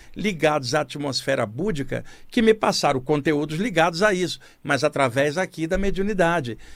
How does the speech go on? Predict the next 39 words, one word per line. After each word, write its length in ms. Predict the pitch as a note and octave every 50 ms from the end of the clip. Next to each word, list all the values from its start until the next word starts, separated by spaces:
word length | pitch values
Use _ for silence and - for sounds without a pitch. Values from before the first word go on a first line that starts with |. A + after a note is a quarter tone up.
| - -
Então 300 | - C3+ B2+ - E3+ F3+
dá 160 | E3+ F#3 G3+
pra 180 | A3 - A3+ G#3
harmonizar 760 | F3 F3 F3+ F#3 F#3 F3 D#3+ C3 A#2 C#3 D3 D#3+ E3+ E3 - - - - - - - -
tudo 300 | - E3 E3+ F3+ G3 E3+
isso. 300 | C3 A#2+ A#2 - - -
E 100 | - F3+
o 40 | F#3+
pessoal 460 | F#3 - B3+ B3+ - - F#3+ F3+ F3
do 120 | E3 D#3+
terreiro 540 | - - C3+ A#2+ A#2+ D3 D#3+ C#3+ B2 G#2+ - - - - - - - - - -
que 100 | - D3+
pediu 520 | - - E3+ D#3 A#2+ G#2+ C#3+ E3+ E3+ D3
aí 160 | C#3 D3 D3+
o 40 | C3+
seu 160 | B2+ - C#3+
parente 400 | B2 - C#3 C3 B2 C3 C3 B2+
pra 140 | - - C3
parar 260 | C3 - B2 A#2 A2
de 80 | A2 -
fazer, 540 | - A2 A2 A2 G#2 B2+ F3+ F#3+ D#3+ A2 - - - - - - -
é 80 | F3+
que 100 | - G#3+
talvez 420 | G3+ G3+ G#3+ G3 D#3 G3 A#3 A3+ G#3
ele 120 | A#3 A#3
tivesse 340 | - G#3 F3 G3+ G3 - -
fazendo 400 | - F3+ D#3 B2+ D#3 D3+ D3+ C3+
tão 240 | - - G3 G3+ G3
forte 580 | - - - F3 G3+ G#3 E3+ - - B2 A#2 - - - - _ _
que 80 | - F3
de 100 | D#3+ G#3
alguma 360 | F#3+ F3+ F#3 G#3 G#3+ G3 C#3+
forma 320 | - - F3+ G3 G3+ G#3
tivesse 480 | G3+ G#3+ G3+ D3+ F3 G3+ G3+ G3+ - G#3
ampliando 600 | G3 G#3 G3+ G3+ G#3+ G#3+ G3+ F#3+ G3 A3 C4 C#4 B3
a 100 | A3+ G3+
aura 320 | D#3+ D#3 D#3+ D#3 D3+ D3+
da 140 | C#3 C#3+ C3+
casa 500 | C3 - E3 F#3 G#3 G3 C#3+ B2+ B2 A#2+